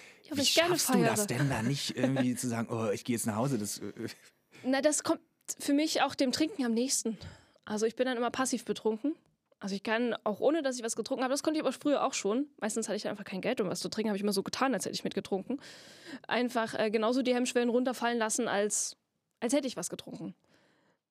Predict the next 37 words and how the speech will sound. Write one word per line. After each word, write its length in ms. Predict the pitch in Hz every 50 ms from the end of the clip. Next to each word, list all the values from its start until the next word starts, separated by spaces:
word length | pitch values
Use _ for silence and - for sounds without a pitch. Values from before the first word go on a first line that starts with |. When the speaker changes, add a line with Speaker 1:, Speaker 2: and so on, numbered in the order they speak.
| _ _ -
Speaker 1:
Und 460 | - 208 208 202 202 185 - - - - _ _ _ _ -
mag 200 | 233 220 214 -
das 260 | 240 208 - - - _ -
eigentlich 220 | 208 202 202 -
ganz 180 | 214 196 - -
gerne. 320 | - 175 175 156 - 165 _ -
<laughs> 80 | 202 - - - - - - - _ _ _ _ _ _ _ _ _ _ _ _ -
So, 200 | - 196 160 -
auch 160 | - - -
passiv 300 | - 285 277 320 285 -
bekifft 320 | 285 262 - 302 294 -
sein 260 | - 165 135 104 - - -
funktioniert 400 | - 208 - - 185 175 170 -
total 260 | - 180 - 196 -
gut. 140 | - - - - - - - - - - - -
Speaker 2:
<laughs> 800 | 151 151 147 - - - - - - - - 233 247 226 202 -
Gut, 200 | - 160 175 - - 156 170 170 160 -
ähm, 240 | - 135 131 131 185 - - 208 139 - - - - - - - - - _ _ _ _
Piccolo-Theater, 840 | - - 220 226 156 165 143 120 120 113 - - 78 82 - - - - - _ -
ganz 280 | - 139 147 151 147 -
kurz. 400 | - 107 95 - - - 131 - -
Ähm, 180 | 143 131 123
Speaker 1:
Ja. 180 | 127 123 117 - -
Speaker 2:
du 100 | - 131
bist 440 | 113 110 - 151 196 262 - - -
ja 80 | 233
hier 240 | 202 165 190 247 -
als 200 | - - - -
Puppenspielerin 880 | _ - - 269 - 269 233 - - - - - 151 135 127 120 117 -
angestellt 560 | - 120 143 151 160 - - 160 160 156 -
und 80 | 135 113
gar 100 | 117 131
Speaker 1:
Mhm. 40 | 165
Speaker 2:
nicht 100 | 151 -
so 80 | -
als 120 | - 117 -
Schauspielerin, 500 | - - 165 - - 123 117 107 117